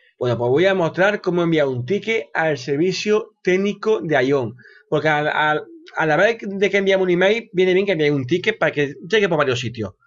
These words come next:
Recordad, el baneo no está hecho manualmente. El baneo es siempre automáticamente y no es aleatorio. ¿Vale? Se banea cuando se mezclan ciertas circunstancias. Os lo digo, cuando se mezclan ciertas circunstancias.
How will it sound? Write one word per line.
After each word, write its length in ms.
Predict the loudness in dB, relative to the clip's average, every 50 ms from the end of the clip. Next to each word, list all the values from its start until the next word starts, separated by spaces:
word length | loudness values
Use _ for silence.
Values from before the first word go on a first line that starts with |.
| _ _ _ _ _ -4
Recordad, 460 | -2 0 2 4 4 4 2 2 2 0
el 180 | 2 2 2
baneo 500 | 2 2 2 2 2 2 2 0 -2 -6 -4
no 360 | -2 -2 0 2 2 2 0
está 280 | 0 0 2 2 4
hecho 240 | 4 4 2 0 0
manualmente. 640 | 0 2 2 2 2 2 2 0 0 -2 -2 -2 -4
El 80 | -2 0
baneo 380 | 0 0 2 2 2 2 2 2
es 180 | 2 0 -2
siempre 680 | -2 -2 0 0 0 -2 -2 0 0 2 2 0 -4 -10 _ _ _ _ _
automáticamente 1040 | 0 0 2 2 2 0 0 0 0 0 0 0 0 0 0 0 -2 -2 -2 -4 -2 -2
y 160 | 0 0 2 2
no 80 | 4
es 80 | 4 4
aleatorio. 760 | 4 4 4 4 2 2 0 -4 -4 -4 -4 -6 -8 -12 -16 _ _ _ _ _ _ _ _ _ _ _ _
¿Vale? 560 | -6 -2 2 2 4 4 2 0 -2 -4 _ _ _ _ _ _ _ _ _
Se 240 | -6 -2 2 2 4
banea 500 | 4 4 4 4 4 4 2 0 0 -4 _ _ _ _
cuando 280 | 0 0 2 2 0
se 160 | 0 0 0
mezclan 420 | 0 0 0 0 -2 -2 -2 -2 -4
ciertas 520 | -6 -6 -2 0 0 0 2 0 -2 -2
circunstancias. 800 | -4 -6 -4 -4 -4 -2 0 0 0 0 -2 -8 -10 -12 -12 -14 -20 _ _ _ _ _ _ _ _ _ _ _ _ _ _ _ _ _
Os 160 | -4 -2 0
lo 100 | 2 2
digo, 400 | 4 4 4 4 2 -2 -4 -8 -16 _ _ _ _ _ _ _
cuando 200 | -4 -2 -2 0
se 120 | 0 0 0
mezclan 380 | 0 0 0 0 0 -2 -2
ciertas 340 | -2 0 0 0 2 2 0
circunstancias. 680 | 0 -2 -2 -4 -4 -4 -4 -4 -4 -6 -8 -10 -10 -12